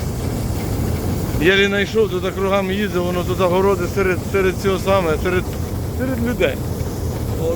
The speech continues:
там, коротше, я по кругу їздю і не можу доїздитися. Друзі,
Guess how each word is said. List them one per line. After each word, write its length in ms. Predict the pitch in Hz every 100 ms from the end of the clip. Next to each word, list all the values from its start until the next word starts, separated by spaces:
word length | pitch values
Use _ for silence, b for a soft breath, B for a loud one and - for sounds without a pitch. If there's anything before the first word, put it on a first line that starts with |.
| -
там, 240 | 226 233
коротше, 280 | 214 202 190
я 140 | 240 285
по 120 | 285
кругу 320 | 226 262 247
їздю 480 | 254 262 240 190 165 120 - - - - - - - 180
і 40 |
не 100 | 196
можу 280 | 214 214 196
доїздитися. 720 | 180 185 160 143 131 - 135 117 - - - -
Друзі, 280 | 254 247